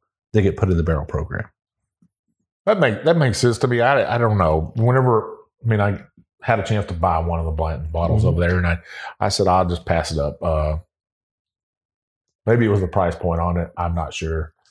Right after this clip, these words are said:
Speaker 2: what, what was going through my mind that day. I, I, I just don't know if I could pull myself. If I saw a store pick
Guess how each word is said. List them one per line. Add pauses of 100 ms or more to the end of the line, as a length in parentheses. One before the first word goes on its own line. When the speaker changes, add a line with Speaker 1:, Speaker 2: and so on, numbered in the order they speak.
(260)
Speaker 2:
what, (180)
what
was
going
through
my
mind
that
day.
I, (840)
I, (100)
I
just
don't
know
if
I
could
pull
myself. (320)
If
I
saw
a
store
pick